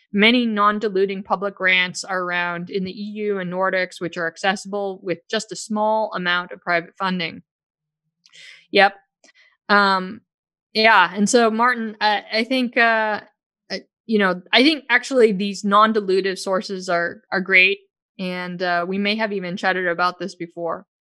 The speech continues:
Um, I think that it's, it's interesting, uh, you know, for us, like, historically, we have not, uh, you know, funded European companies.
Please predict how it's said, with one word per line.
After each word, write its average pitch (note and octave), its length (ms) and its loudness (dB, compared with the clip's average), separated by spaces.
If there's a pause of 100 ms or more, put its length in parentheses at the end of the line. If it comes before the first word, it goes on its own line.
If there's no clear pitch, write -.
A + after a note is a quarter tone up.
(440)
Um, F3+ 400 0 (500)
I C#4 100 6
think G#4 280 2
that D4+ 300 4 (680)
it's, - 560 0
it's D#4 260 2
interesting, E4 920 0
uh, A#3+ 360 0
you C4 160 0
know, C#4+ 100 2
for C4+ 260 0
us, F4+ 360 2
like, A#3+ 260 2
historically, C4 840 -2
we A3 180 -2
have A3 340 0
not, G#3 520 0 (100)
uh, F#3 320 -6 (440)
you F#3+ 120 -2
know, F3+ 80 -6
funded A#3 400 0
European G3 520 -4
companies. F#3 720 -6